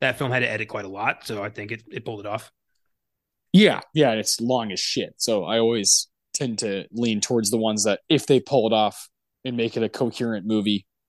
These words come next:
Speaker 2: while, like you said, intertwining stuff, for sure. Um, best sound recording.
Speaker 1: Hmm.
Speaker 2: Love that.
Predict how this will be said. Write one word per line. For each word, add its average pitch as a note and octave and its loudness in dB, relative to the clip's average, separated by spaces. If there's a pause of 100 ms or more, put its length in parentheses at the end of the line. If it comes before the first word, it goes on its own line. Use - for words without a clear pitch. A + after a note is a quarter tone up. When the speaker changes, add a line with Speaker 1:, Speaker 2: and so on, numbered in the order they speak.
Speaker 2:
while, G#2+ 4
like G2+ 0
you G#2 -4
said, G2 0
intertwining G2 -8
stuff, F2+ -2
for A2 0
sure. G2 0 (720)
Um, B2 4 (1800)
best - 2
sound F3 0
recording. G3+ 2 (840)
Speaker 1:
Hmm. F3 6 (680)
Speaker 2:
Love B2 -6
that. A#2 -4